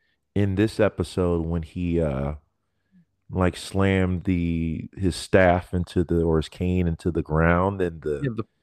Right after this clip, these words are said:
Speaker 2: the purple light?
Speaker 1: The purple, yeah. And the article was trying to connect that with the multiverse opening because that was the color in Spider-Man.
Speaker 2: There
Speaker 1: That
Speaker 2: was also
Speaker 1: purple
Speaker 2: the
Speaker 1: color.
Speaker 2: color with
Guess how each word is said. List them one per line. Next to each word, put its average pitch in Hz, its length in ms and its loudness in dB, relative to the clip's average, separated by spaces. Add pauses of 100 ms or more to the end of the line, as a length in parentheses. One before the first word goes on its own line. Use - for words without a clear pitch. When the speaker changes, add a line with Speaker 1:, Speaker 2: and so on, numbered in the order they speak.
Speaker 2:
the 127 80 -2
purple 131 420 4
light? 131 280 0 (180)
Speaker 1:
The 85 120 0
purple, 85 640 2
yeah. 85 360 4 (640)
And 90 360 0
the 92 80 6
article 95 440 6
was 92 160 2
trying 92 280 -2
to 87 40 -6
connect 92 480 -4
that 90 260 0
with 82 300 -8
the 85 80 -8
multiverse 78 920 -8 (880)
opening 71 580 -4 (480)
because 85 400 -2
that 85 200 2
was 76 120 -8
the - 80 -8
color 73 520 -2 (800)
in 80 220 -4
Spider-Man. 67 800 -4 (1040)
Speaker 2:
There 143 120 4
Speaker 1:
That 139 40 8
Speaker 2:
was 139 140 6
also 151 280 6
Speaker 1:
purple 123 40 2
Speaker 2:
the 117 80 2
Speaker 1:
color. 92 140 0
Speaker 2:
color 135 220 8
with 117 140 2